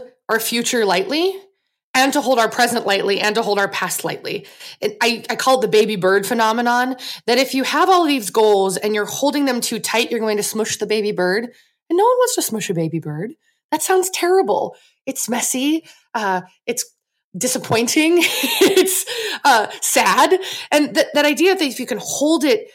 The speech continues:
and nurture it and be able to pick it up and take a look at it,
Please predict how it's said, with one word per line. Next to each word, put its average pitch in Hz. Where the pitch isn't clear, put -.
and 240
nurture 277
it 370
and 254
be 311
able 302
to 196
pick -
it -
up 320
and 214
take -
a 208
look 254
at 311
it, 330